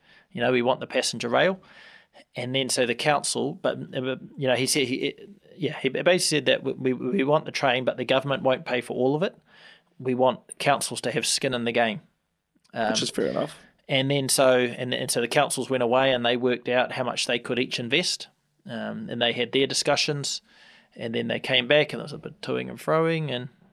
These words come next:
Speaker 1: yeah, and, and, and obviously the business cases going on at the same time, and yeah.
Speaker 2: So how does the government decide where to allocate funding to anything go, right? Because if
Speaker 1: Yeah.
Speaker 2: if you're allocating funding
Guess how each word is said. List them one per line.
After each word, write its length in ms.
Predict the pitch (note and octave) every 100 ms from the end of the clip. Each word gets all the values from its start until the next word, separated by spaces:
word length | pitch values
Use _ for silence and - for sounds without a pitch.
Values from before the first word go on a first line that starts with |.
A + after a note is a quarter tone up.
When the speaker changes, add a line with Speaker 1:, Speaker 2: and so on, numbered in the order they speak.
| -
Speaker 1:
yeah, 240 | D3 D3 - -
and, 180 | B2
and, 140 | - C3 B2+
and 100 | B2+
obviously 240 | A#2+ A#2+
the 60 | A#2
business 320 | C3 C3+ -
cases 360 | C3+ C3 C3
going 260 | - A#2+ B2+
on 180 | B2+ B2+
at 60 |
the 60 | B2+
same 260 | - B2+ B2+
time, 360 | C#3+ D3+ D#3+
and 140 | B2+ B2+ _ - - _ _ _ -
yeah. 220 | E3 D#3+ _ _ _ - -
Speaker 2:
So 140 | F#3
how 140 | F3
does 140 | F4+ F#4
the 100 | B3
government 360 | F3+ D3+ C#3+
decide 420 | B2 - C3+ B2 A2+
where 220 | B2 B2
to 120 | A#2+
allocate 480 | B2 B2 A#2 A2+ -
funding 380 | - A#2+ A#2 A2+
to 120 | -
anything 560 | A#2+ A2+ - - - - -
go, 140 | - -
right? 260 | - - - -
Because 320 | C#3+ C#3 A#2+ -
if 160 | C3+
Speaker 1:
Yeah. 100 | G3+ - - - - -
Speaker 2:
if 140 | D3+ -
you're 120 | -
allocating 520 | F#3+ A3 G3 E3 C#3
funding 560 | - C3 B2+ A#2+ A2+